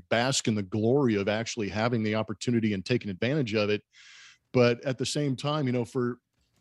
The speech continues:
even to this day, you know, we're, we're, we're pretty well removed from that, from that two thousand five World Series. And, uh, like I said, going through the city,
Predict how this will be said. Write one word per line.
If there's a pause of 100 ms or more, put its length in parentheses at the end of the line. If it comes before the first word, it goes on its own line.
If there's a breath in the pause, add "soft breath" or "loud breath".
(460)
even
to
this
day,
you
know,
we're,
we're, (180)
we're
pretty
well
removed
from
that,
from
that
two
thousand
five (220)
World
Series.
And, (640 soft breath)
uh,
like
I
said,
going
through
the
city,